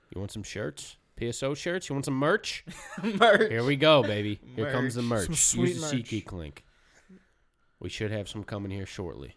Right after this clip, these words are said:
Speaker 2: Some merch.
Speaker 1: Shortly, I mean a couple months, but, you know,
Speaker 2: <laughs>
Speaker 1: shortly.
Speaker 2: Yeah.
Speaker 1: Shortly enough.
Speaker 3: All right, Luke, I don't really know the big storyline this week. I mean, we'll talk Cardinals baseball in a little bit.
Speaker 2: I think it's Keuchel.
Speaker 3: I think it's Keuchel getting the, uh, big news here.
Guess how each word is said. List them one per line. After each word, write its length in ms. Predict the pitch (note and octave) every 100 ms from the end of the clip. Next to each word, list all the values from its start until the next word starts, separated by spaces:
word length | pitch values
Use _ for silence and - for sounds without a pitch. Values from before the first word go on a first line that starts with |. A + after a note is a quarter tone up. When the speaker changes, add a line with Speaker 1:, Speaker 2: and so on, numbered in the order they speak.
| _ _
Speaker 2:
Some 360 | - - A2
merch. 100 | A2+
Speaker 1:
Shortly, 360 | G2 G2+ A2 G2+
I 60 |
mean 140 | F#2+ F2+
a 40 |
couple 260 | - F#2+ F#2
months, 360 | F2 C#2 - -
but, 180 | E2 A3+
you 120 | E2
know, 180 | D2+ C#2 _ _ -
Speaker 2:
<laughs> 260 | - _
Speaker 1:
shortly. 380 | - G#2+ F2 D2+
Speaker 2:
Yeah. 40 | - _ _
Speaker 1:
Shortly 380 | - G#2 G2 G2
enough. 360 | F2+ D#2 - - _ _ _ -
Speaker 3:
All 100 | F3
right, 60 |
Luke, 220 | F3+ F3+ B3+
I 60 |
don't 100 | C4+
really 200 | F#3 E3+
know 400 | D#3+ D#3+ D#3+ D#3+
the 120 | D3+ D3+
big 340 | E3 E3 D3+
storyline 600 | D3 F#3 F3 E3+ E3 D#3+
this 180 | D3+ D3
week. 280 | E3 E3 D#3 - -
I 80 |
mean, 400 | D3 C#3+ C#3 C#3 C#3+ - _ _ -
we'll 120 | E3
talk 340 | - F3+ F3+
Cardinals 340 | - D3+ D3+ C#3+
baseball 320 | D3 C#3+ C#3+
in 80 | C3+
a 20 |
little 160 | C#3 C#3+
bit. 180 | C#3+ C#3+
Speaker 2:
I 20 |
think 160 | E4
it's 100 | C4
Keuchel. 400 | - E3 G3 B2
Speaker 3:
I 560 | - _ - _ - -
think 120 | G#3
it's 80 | F#3
Keuchel 360 | A3+ A3+ A3 G#3
getting 200 | A3 G3+
the, 180 | F#3+
uh, 220 | F#3 E3+ D#3+
big 260 | D#3+ G3
news 240 | G3 G#3+ G#3
here. 260 | A#3 A#3+